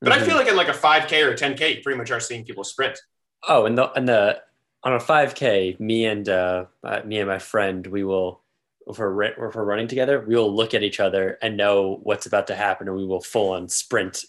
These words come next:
Speaker 2: running through everybody at the end.
Speaker 1: You guys are those people who leave
Speaker 2: Oh, we, oh, we're those people. You gotta, you gotta get your, your time down. You gotta get the lowest time possible.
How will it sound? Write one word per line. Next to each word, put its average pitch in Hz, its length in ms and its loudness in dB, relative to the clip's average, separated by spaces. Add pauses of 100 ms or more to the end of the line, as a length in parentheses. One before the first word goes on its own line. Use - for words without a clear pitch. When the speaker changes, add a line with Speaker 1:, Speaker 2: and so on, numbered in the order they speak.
(100)
Speaker 2:
running 98 320 -2
through 98 280 -6 (120)
everybody 90 680 -2
at 101 160 -4
the 95 140 -4
end. 87 300 -8 (340)
Speaker 1:
You 160 100 -4
guys 170 180 4
are 156 80 4
those 147 200 2
people - 440 -2 (120)
who 147 100 -2
leave 139 300 0
Speaker 2:
Oh, 107 160 4
we, 113 60 0 (640)
oh, 139 180 4
we're 123 140 4
those 151 240 4
people. 107 80 0
You 101 80 2
gotta, 139 200 4
you 131 60 0
gotta 165 200 4
get 131 120 0
your, 113 240 2
your 107 100 0
time 120 280 -2
down. 104 340 0
You 107 60 -10
gotta 127 120 0
get 135 120 -4
the 120 80 -4
lowest 113 260 4
time 101 160 -2
possible. 120 500 -2